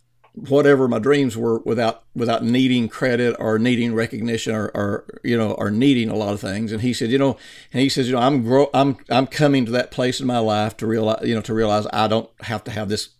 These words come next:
gratification." And I, I wrote it back. I said, I said, "Look, you gotta understand something about your struggle and your journey." I said, "You grew up in a good family.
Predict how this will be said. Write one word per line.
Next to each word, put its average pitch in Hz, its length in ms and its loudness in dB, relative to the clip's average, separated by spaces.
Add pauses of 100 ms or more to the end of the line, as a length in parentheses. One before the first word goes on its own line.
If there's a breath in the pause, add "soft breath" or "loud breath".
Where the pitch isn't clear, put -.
gratification." 107 600 -4 (1120 loud breath)
And 196 80 -4
I, 202 160 0
I 196 140 0
wrote 196 180 2
it 180 80 -2
back. 165 140 2
I - 20 -2
said, 135 280 0
I 147 60 0
said, - 300 -6
"Look, - 360 0
you 185 120 -10
gotta 220 200 -2
understand 117 520 -2
something - 420 -12 (420)
about 110 300 -2
your 110 420 2
struggle 110 460 -6
and 104 80 -6
your 110 140 -2
journey." 98 420 -10 (960 soft breath)
I - 20 -2
said, - 340 2
"You 214 360 -2
grew 302 260 -4
up - 160 -2
in 120 80 -2
a 120 60 -6
good - 200 -8
family. 110 480 -8